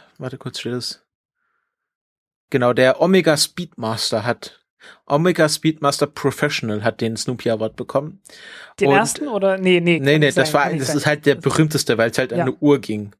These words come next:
Speaker 1: Oder an
Speaker 2: Hm.
Speaker 1: Omega selbst.
Speaker 2: Ja.
Speaker 1: Es gibt, es gibt hier, es, ich hab keine Liste gefunden von den, ich glaub, die nasa ist damit auch nicht so, also die, die,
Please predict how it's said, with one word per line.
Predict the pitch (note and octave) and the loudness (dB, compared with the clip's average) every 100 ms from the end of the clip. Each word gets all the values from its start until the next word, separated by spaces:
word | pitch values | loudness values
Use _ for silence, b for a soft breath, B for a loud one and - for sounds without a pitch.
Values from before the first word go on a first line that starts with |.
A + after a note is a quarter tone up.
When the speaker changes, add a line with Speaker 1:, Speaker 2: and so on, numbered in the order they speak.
| - | -6
Speaker 1:
Oder | A#2 | -2
an | F#3 | 0
Speaker 2:
Hm. | B2 | 0
Speaker 1:
Omega | C3 B2+ A2 A2+ G#2 | -2 -2 -2 -4 -8
selbst. | - A#2+ G#2+ - - _ _ b b b | -2 -2 -2 -8 -10 _ _ b b b
Speaker 2:
Ja. | F3 E3+ | -4 -2
Speaker 1:
Es | C3 | -2
gibt, | - D3+ | -4 -4
es | C#3 A#2+ - C3 C#3 | -10 -14 -8 -6 -4
gibt | E3 D#3 | -4 0
hier, | D#3+ D3 C#3+ | 2 4 2
es, | - - | -2 -10
ich | - | -6
hab | D3 | -4
keine | - D#3 | -2 0
Liste | D#3 D#3+ - | 0 0 0
gefunden | C3+ - D3 C3+ B2 | -2 -2 -4 -4 -8
von | B2+ B2+ | -4 -2
den, | B2 B2+ b b b b - | -4 -8 b b b b -20
ich | - | -4
glaub, | - C#3 | -2 0
die | D3+ C#3+ | 0 0
nasa | C3 C#3 D3 D3 | 2 0 2 0
ist | - | 0
damit | C#3+ C#3 C3 | -2 -2 -8
auch | C3 | -8
nicht | C#3+ - | -8 -4
so, | C#3 B2+ B2+ B2 - _ - | -2 0 -2 -4 -10 _ -10
also | B2 | -6
die, | B2 C3 - | -4 -6 -8
die, | B2+ B2+ B2 | -8 -6 -6